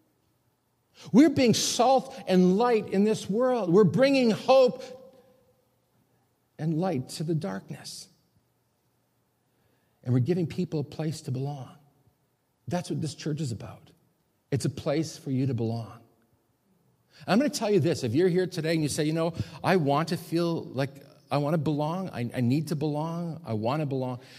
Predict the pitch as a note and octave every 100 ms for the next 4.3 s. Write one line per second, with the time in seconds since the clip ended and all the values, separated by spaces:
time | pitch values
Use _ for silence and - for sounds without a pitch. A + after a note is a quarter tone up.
0 | - _ - C3 E3 F3 E3+ C#3 C#3+ B2
1 | - C#3 D3+ - G2+ - G#2+ A2 A#2 G#2
2 | B2+ D3 - - - _ _ _ _ _
3 | _ _ _ - C3 B2 F#2 G#2 A2+ -
4 | - G#2+ E2+